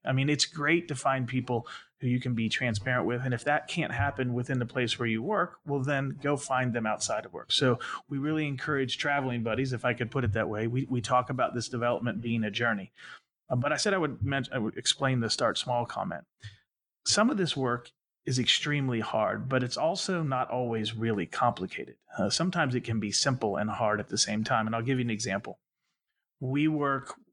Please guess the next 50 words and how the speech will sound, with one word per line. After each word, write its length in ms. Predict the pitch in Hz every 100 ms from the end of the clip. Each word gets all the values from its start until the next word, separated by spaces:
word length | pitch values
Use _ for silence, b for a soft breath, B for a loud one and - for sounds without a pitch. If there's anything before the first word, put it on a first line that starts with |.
| _ _
we 160 | 147 139
work 360 | 131 131 131 135
with 160 | 123
executives, 880 | 127 107 135 131 165 160 156 - - -
middle 280 | 139 143
managers, 440 | 143 143 139 131 123
and 80 | 117
frontline 580 | - 139 120 123 117
leaders 300 | 117 113 107 139
around 520 | 120 110 123 131 135
the 140 | 120 120
idea 440 | 113 107 113 104
of 400 | 107 - 110 110
being 360 | 113 107 104 104
curious, 480 | - 175 110 -
curious 460 | - - 120 123 113
being 180 | 113 107
a 60 |
part 240 | 104 110 107
of 80 | 104
what 100 | 104
does 120 | 104
it 60 |
mean 180 | 104 104
to 40 | 98
be 300 | 104 101 98
others 240 | 101 98
focused. 500 | - 151 - - - _ B B B B B -
And 380 | 131 127 127
one 200 | 120 151
of 40 | 220
the 160 | 196
ideas 460 | 131 127 123 139 120
that 100 | 113
we 120 | 110
share 300 | - - 202
with 140 | 151 123
them 180 | 120
is 120 | 123 117
very 200 | 139 135
simple. 380 | - 110 107
It 80 | 104
was 160 | 135 131
shared 240 | - 143
with, 420 | 151 135 147 -
shared 280 | - - 139
with 160 | 127 123
me 240 | 127 135
by, 640 | 139 127 120 117 117 120 110
uh, 480 | - 113 110 107